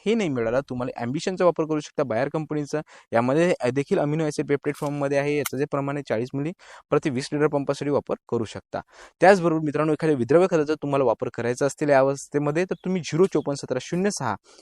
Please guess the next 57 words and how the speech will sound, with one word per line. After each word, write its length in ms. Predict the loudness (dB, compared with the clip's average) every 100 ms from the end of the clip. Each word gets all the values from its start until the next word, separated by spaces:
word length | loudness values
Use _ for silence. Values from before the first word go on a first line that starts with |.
| _
या 160 | 4 4
विद्रव्य 280 | 6 4 2
खताचा 220 | 0 0
वापर 200 | 0 0 -8
करू 120 | -8
शकता. 300 | -8 -10 -6
याचं 240 | -4 -2 -2
जे 80 | -2
प्रमाण 240 | -2 -4
आहे 120 | -4
ते 180 | -4 -6
ऐंशी 280 | -8 -8 -8 -10
ते 40 | -12
शंभर 360 | -6 -2 -2
ग्रॅम 180 | 0 0 -2 _
प्रति 200 | -8 -6
वीस 220 | -4 -4 -4
लिटर 160 | -2
पंपासाठी 480 | -2 -4 -8 -10 -8
आपल्याला 280 | -8 -8 -10 -10 -20 -20 _ -6
घ्यायचं 360 | 2 2 4
आहे 180 | 2 4
आणि 200 | 0 -6
विद्रव्य 360 | -6 -4 -2 -2
खताचा 260 | -2 -4 -2
वापर 340 | -2 -4 -10 -8
अशा 200 | -12 -8 -8
पद्धतीनं 340 | -8 -10 -8 -8
आपल्या 200 | -6 -8
तूर 120 | -4 -4
या 60 | -4
पिकामध्ये 340 | -8 -6 -6 -2
करायचा 360 | -2 -2 -6
आहे. 80 | -12 -6
हे 80 | -4
नाही 120 | -2
मिळाला 220 | 2 0
तुम्ही 240 | 0 -4 -6 -10 -20 -20 _
बारा 320 | 4 6 8
एकसष्ट 340 | 6 4 0 0
झिरोचा 260 | -4 -2
वापर 220 | -4 -4 -10
करू 120 | -10
शकता. 280 | -10 -6 -4
त्याचं 220 | -4 -4
जे 80 | -4
प्रमाण 280 | -2 -4 -4
आहे 60 | -8
शंभर 300 | -8 -6 -6
ग्रॅम 200 | -6 -6
प्रति 220 | -8 -8
वीस 200 | -8 -8 -8
लिटर 160 | -8
पंपासाठी 500 | -8 -10 -12 -14 -14
आपल्याला 240 | -14 -8 -6
घ्यायचं 360 | -4 -6 -8
आहे. 260 | -10 -10 -20